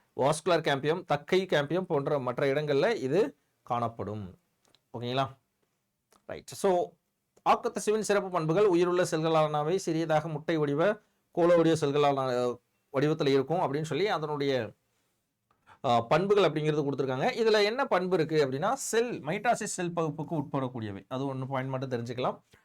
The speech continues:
அமைவிடத்தை அடிப்படை கொண்டு ஆக்கு திசுக்கள் வகைகள் மூன்று வகைப்படும். இதான் கொஸ்டின். நுனியாக்கு திசு, இடையாக்கு திசு மற்றும் பக்காக்கு திசு. That is called apical meristematic tissue. இடையாக்கு திசு அப்படின்னா intercalary meristematic tissue, பக்கா திசுனா lateral meristematic tissue அப்படின்னு சொல்லுவாங்க.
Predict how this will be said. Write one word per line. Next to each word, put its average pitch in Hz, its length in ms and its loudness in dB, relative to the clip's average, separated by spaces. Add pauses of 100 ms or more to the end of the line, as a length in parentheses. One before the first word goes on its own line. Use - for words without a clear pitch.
(160)
அமைவிடத்தை 269 460 2
அடிப்படை 196 340 4
கொண்டு 175 240 0
ஆக்கு 185 300 4
திசுக்கள் 151 380 0
வகைகள் 147 400 4
மூன்று 180 360 2
வகைப்படும். 143 380 -2 (160)
இதான் 185 280 2
கொஸ்டின். 196 360 -2 (340)
நுனியாக்கு 202 460 2
திசு, 185 280 -4
இடையாக்கு 170 460 2
திசு 160 200 -6
மற்றும் 156 240 -4
பக்காக்கு 127 400 0
திசு. 98 280 -10
That 131 220 0
is - 80 -
called 180 160 4
apical 156 480 2
meristematic 175 500 -2
tissue. 214 260 -2 (380)
இடையாக்கு 208 420 2
திசு 180 300 0
அப்படின்னா 147 340 0 (100)
intercalary 190 580 2
meristematic 151 480 -4
tissue, 233 260 -4 (280)
பக்கா 196 500 4
திசுனா 156 360 -2
lateral 180 360 2
meristematic 139 520 -4
tissue 123 140 -8
அப்படின்னு 113 220 -2
சொல்லுவாங்க. 101 380 -6